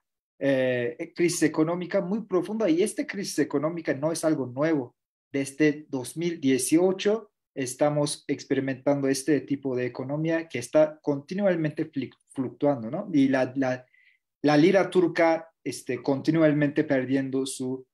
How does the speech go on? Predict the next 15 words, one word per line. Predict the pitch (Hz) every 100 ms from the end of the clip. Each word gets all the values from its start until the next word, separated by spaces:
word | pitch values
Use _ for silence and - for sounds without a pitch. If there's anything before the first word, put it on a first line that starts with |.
| _ -
eh, | 135 123
valor, | 120 127 131 139 139 _ _
eh, | 127 120 117 113 117 -
también. | 143 135 135 139 113 -
Entonces, | 170 165 247 240 254 254 - -
eh, | - - _
Turquía | - 160 160 226 214
ya | 208
está | 202 202 - 233 220 - _ _ _ _
tratando | - 160 - 180 185
de | 175
cambiar | 156 135 143 151
sus | 151 143
relaciones, | 135 131 127 - 160 143 143 - - _ _ _ _
eh, | 135 131 127 123 120 120